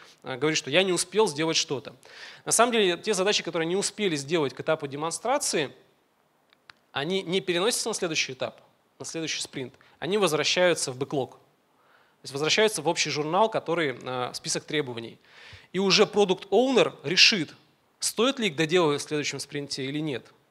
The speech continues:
Почему так? А потому что ситуация может измениться. А, может случиться так, что, э, неправильно спрогнозировано время, что задача оказалась гораздо сложнее,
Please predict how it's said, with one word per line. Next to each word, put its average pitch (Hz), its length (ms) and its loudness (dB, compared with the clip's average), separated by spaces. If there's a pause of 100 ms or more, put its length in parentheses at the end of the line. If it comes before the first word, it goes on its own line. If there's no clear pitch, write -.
(520)
Почему 214 380 2
так? - 340 0 (380)
А - 40 -12
потому 190 140 -6
что - 100 2
ситуация 220 440 0
может 160 220 -6
измениться. 151 540 -4 (920)
А, 135 320 2 (140)
может 220 260 4
случиться 220 340 0
так, 269 220 2
что, 196 500 2
э, 151 460 -6
неправильно 208 380 4
спрогнозировано 170 600 -4
время, 131 400 -4 (560)
что - 160 -10
задача 175 320 2
оказалась 165 400 2
гораздо 151 320 0
сложнее, 139 640 -2